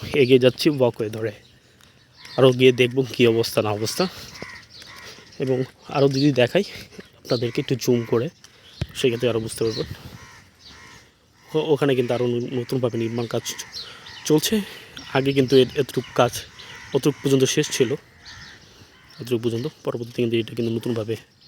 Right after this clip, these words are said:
নির্মাণ করা হয়েছে। সামনে এগিয়ে যাব, দেখব কী অবস্থা ওয়াকওয়ে ধরে। এবং বিআইডব্লিউটিএ কিন্তু আপনার এটা নির্মাণ কাজ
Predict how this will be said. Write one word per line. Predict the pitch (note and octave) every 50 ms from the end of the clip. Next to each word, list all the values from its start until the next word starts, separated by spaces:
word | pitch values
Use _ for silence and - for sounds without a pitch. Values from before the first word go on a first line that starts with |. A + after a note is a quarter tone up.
| - - - - - - - - -
নির্মাণ | C3 A#2+ A#2 A2+ - -
করা | - B2 B2
হয়েছে। | G#2 - - A#2 B2+ - - - - - - - - - - - - - - - - - - - - - - - - - - - _ - - - -
সামনে | D3+ C#3+ C#3+ C#3+
এগিয়ে | C#3+ D#3 D#3+ D#3 D3 C#3+
যাব, | C#3 F#3+ F#3+ - - - - - C#3 C3
দেখব | C3 A2+ B2+ B2+ B2 B2 - - - - - - - - - - - - - - - - - - - -
কী | - C3 B2 B2 A2
অবস্থা | A#2 B2 - - - G#3+ - - - - - - - - D3+ C#3+
ওয়াকওয়ে | C#3+ C3 A#2+ - A#2+ A#2+ G#2+
ধরে। | - A#2+ A2 G#2+ - - - - - - - - - - - - - - - - - - - - C3+
এবং | C3 D3+ D3 C#3+ C#3 B2+
বিআইডব্লিউটিএ | C#3 C#3 D3 D3 D3+ D3 D3+ - - D3+ D3+ C#3+ -
কিন্তু | D3 C#3 C3+ - D3 C#3
আপনার | - - C#3 B2 B2 A#2+ - - - - - - - - D3 C#3
এটা | B2+ C#3 B2+ B2 A#2+ - - - - - - - C3 C3
নির্মাণ | D3 D3 D3 D3+ C#3+ D3 - -
কাজ | C#3+ C3+